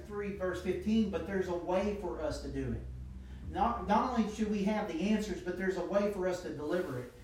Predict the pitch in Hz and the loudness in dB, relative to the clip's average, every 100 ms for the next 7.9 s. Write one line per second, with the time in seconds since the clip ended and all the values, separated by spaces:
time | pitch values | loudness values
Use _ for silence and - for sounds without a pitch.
0 | - 160 175 214 202 185 185 185 165 - | -10 -4 0 2 2 2 0 0 -2 -4
1 | 117 165 190 202 - - - - 170 196 | -8 0 2 2 -2 -10 -18 -8 -2 -2
2 | 226 214 208 - - - - - - - | 0 0 0 -2 -8 -12 -18 -12 -12 -8
3 | 127 110 98 - - - - - - - | -6 -4 -6 -12 -18 -20 -20 -20 -20 -20
4 | - - - - - - - - - - | -20 -20 -20 -20 -18 -18 -18 -18 -20 -16
5 | 151 202 240 - 196 190 - - - 190 | 0 2 2 0 0 0 -2 -4 -4 -4
6 | 180 170 196 165 135 120 170 160 - 160 | -2 0 0 0 -2 -2 -2 -4 -4 -2
7 | 175 175 180 175 - 113 113 - | -2 -2 -2 -2 -2 -6 -8 -12